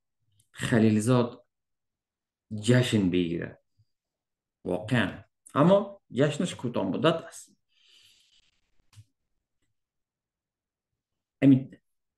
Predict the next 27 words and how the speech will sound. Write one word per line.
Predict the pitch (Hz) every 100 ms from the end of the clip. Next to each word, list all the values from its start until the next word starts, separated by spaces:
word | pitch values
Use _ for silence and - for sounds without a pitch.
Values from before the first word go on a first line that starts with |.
| _ -
روح | 135 156 240 196
و | 185
مخ | 185 208 175
هم |
همینطور | 143 139 113 92
میگه. | 87 82 - - 104 110 - _ _ _ _ _ _ _ _ _ _ _ _ _ _ _ _ _ -
یعنی | 127 131
افغانستان | 131 131 147 147 - 214
به | 170
این | 185 190
طریق | 180 185 - -
دست | 160 165 214
رفت. | 220 - - _ _ _ _ _ _ _ _ _ _ -
حالی | 151 147
سوال | 135 - 101 127 123
است، | 90 - _ _ - - - - - - - - _ _
من | 165
همیشه | 185 170 165
به | 170
این | 147
فکر | - - 107
می‌کنم، | 95 - _ _ _ _ _ _ _ _ _ _ _
آیا | 165 208 185
پس | - 196 190 -
گرفته | 151 131 127 -
خواهد | - 120 143
شد؟ | - 151 147